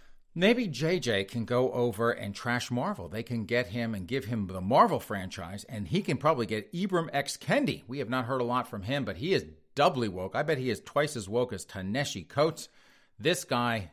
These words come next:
he hates white people. <laughs> He, he rails against them in all of his books, and he's always talking about white supremacy and white power and white this and white that. And, you know, they already got a black Captain America, right? Chris, whatever his name is, one of the Chris's.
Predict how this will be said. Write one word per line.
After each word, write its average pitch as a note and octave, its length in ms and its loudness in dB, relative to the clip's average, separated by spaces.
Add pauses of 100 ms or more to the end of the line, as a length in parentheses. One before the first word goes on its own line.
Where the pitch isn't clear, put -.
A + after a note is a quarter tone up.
he C3 200 -6
hates B2+ 260 -2
white A#2+ 220 2
people. A#2 300 -8
<laughs> - 60 -20 (360)
He, D#3 140 -2 (480)
he C#3+ 140 -4
rails C#3 320 6
against C#3 300 -2
them C3 120 0
in A2+ 80 0
all B2 240 0
of G2 100 -2
his F2+ 200 -6
books, D3 300 2
and G2+ 100 -2
he's G2+ 100 -4
always A2 220 -2
talking A2+ 200 -4
about D#2+ 160 -8
white A#2+ 220 0
supremacy A#2 520 -4
and F2 100 -8
white G#2+ 200 -4
power A2+ 320 0
and E2+ 220 -8
white G#2 220 -6
this A2+ 180 -2
and F2 100 -10
white G#2+ 200 -6
that. A2 280 -4 (540)
And, F#2+ 300 -8
you D#3 100 0
know, C#3+ 60 4
they D#3 120 6
already G#3 200 6
got C3+ 280 4
a F#2+ 60 -6
black A#2+ 340 -4
Captain A2+ 320 -4
America, A2 400 2
right? G#2+ 200 -4
Chris, - 240 -10 (200)
whatever A#2 300 0
his F2+ 140 -4
name G2 180 -4
is, G2+ 100 -6
one A#2 120 -2
of F2 60 -4
the G2 60 -6
Chris's. - 460 -4